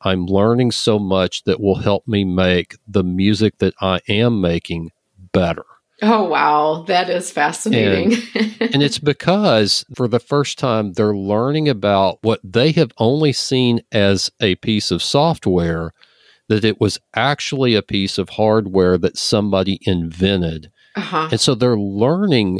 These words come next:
Speaker 1: about where what they're working with came from.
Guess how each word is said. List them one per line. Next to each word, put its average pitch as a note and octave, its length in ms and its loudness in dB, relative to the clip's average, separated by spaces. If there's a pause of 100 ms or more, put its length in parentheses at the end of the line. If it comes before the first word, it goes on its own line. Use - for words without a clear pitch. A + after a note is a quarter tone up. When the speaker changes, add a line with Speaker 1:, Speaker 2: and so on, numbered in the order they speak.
Speaker 1:
about F#2 800 0 (180)
where A2 440 2
what G#2 280 0
they're F#2 160 2
working F#2 600 0
with F2 320 -2
came D3+ 360 -2
from. E2 600 -4